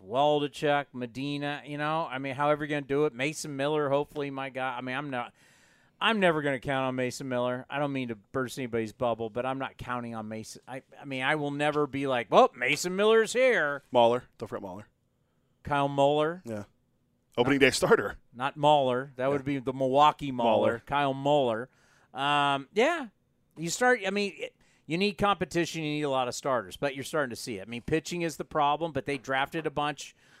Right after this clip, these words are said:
Speaker 1: of college guys, and hopefully college guys. Hey, I'm gonna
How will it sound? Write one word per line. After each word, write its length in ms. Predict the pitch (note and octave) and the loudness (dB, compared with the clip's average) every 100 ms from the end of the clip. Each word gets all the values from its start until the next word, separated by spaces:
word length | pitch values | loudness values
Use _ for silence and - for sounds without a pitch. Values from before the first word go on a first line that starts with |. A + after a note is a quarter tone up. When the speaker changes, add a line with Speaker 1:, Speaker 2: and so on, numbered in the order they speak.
| - | -16
Speaker 1:
of 180 | A#2 B2 | -12 -4
college 440 | D#3+ D3 D#3+ D3+ | 2 2 2 -2
guys, 560 | - C#3 C#3 D#3 F3+ - - _ _ | -2 0 0 -2 -6 -12 -18 _ _
and 100 | A#2+ | 0
hopefully 300 | D3+ D3 E3+ | 0 2 -2
college 360 | D3+ D3+ D#3+ C3+ | 0 2 2 0
guys. 220 | D3+ C#3 _ - _ | -2 -4 _ -20 _
Hey, 340 | F3+ F3+ A2+ _ _ _ _ _ _ | 0 0 -2 _ _ _ _ _ _
I'm 200 | D#3+ A#3 | -2 0
gonna 260 | D4+ A#3 | 2 0